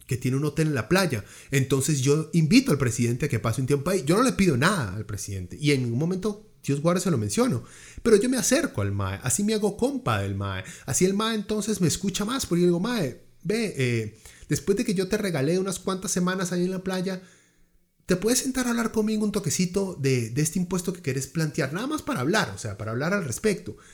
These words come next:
El MAE es un ser humano, va a decir, "Ah, MAE, puta, sí, o sea, este MAE me está, me está haciendo regalitos". Ni manda huevo, por lo menos escuchémoslo, no, no estoy comprometido.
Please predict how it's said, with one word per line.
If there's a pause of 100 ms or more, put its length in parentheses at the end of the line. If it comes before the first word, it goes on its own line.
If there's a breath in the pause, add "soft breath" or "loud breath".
(1040 soft breath)
El
MAE
es
un
ser
humano,
va
a
decir,
"Ah,
MAE,
puta,
sí,
o
sea,
este
MAE
me
está,
me
está
haciendo
regalitos". (360 soft breath)
Ni
manda
huevo,
por
lo
menos
escuchémoslo,
no,
no
estoy
comprometido.